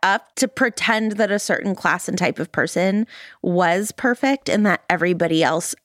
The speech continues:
was indebted to them and had less because they deserved to have less. And so by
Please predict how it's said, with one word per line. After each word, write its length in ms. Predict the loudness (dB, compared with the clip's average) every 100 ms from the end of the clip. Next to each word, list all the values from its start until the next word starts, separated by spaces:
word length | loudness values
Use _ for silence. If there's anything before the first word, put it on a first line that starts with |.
| _
was 180 | -2 0
indebted 480 | 2 2 2 0 -4
to 100 | -2
them 380 | 0 -2 -4 -8 -2
and 240 | -2 -2 -6 -14 -8
had 260 | -2 -2 0
less 280 | -2 -2
because 280 | -6 -4 -2
they 120 | -2
deserved 600 | -2 0 -2 -2 -4 -8 -4
to 100 | -2
have 260 | -2 0
less. 460 | 2 0 -2 -8 -10 _ _ _ _ _ _ _ _ 0
And 140 | 2
so 200 | 2 2
by 680 | 2 0 2 2 2 0